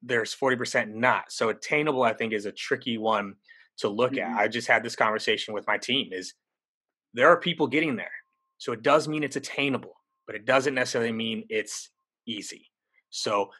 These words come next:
Speaker 1: that's where I think it gets tricky sometimes, but also not a lot of people understand. A lot of these investors or, you know, where you're getting money from, they don't even want a hundred percent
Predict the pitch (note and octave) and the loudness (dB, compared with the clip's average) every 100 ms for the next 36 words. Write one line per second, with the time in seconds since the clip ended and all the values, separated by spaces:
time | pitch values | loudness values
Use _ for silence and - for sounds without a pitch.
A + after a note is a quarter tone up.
0 | - A#2 B2 B2 - A#2 A2 G#2+ A2+ G#2+ | -4 4 4 4 2 4 4 4 0 -2
1 | A2+ G#2+ - A#2 - A2 A2+ G#2+ A2+ G#2 | -2 -2 -2 -2 -2 -4 -4 2 2 2
2 | G#2 A#2 C#3 A#2 A2+ A#2 A2+ A#2+ A2 G2+ | 4 4 6 4 6 8 6 6 2 0
3 | G2 A2 B2 G2 _ - - A#2 B2+ A#2+ | 2 6 6 4 _ -10 2 6 8 6
4 | A2+ G#2 A2 - B2 A#2+ A2 A2 A2+ A#2 | 2 2 2 4 2 4 4 2 0 -2
5 | A#2 G#2 G#2 - A2 A2 A2 A2 C3 A#2 | 2 4 4 2 0 2 0 2 2 2
6 | G#2+ G#2+ B2+ B2+ G#2+ G2+ G#2 C#3+ - - | 2 4 4 4 0 -2 0 0 0 0
7 | A#2 A#2 G#2 G#2 - | 2 2 0 -4 -6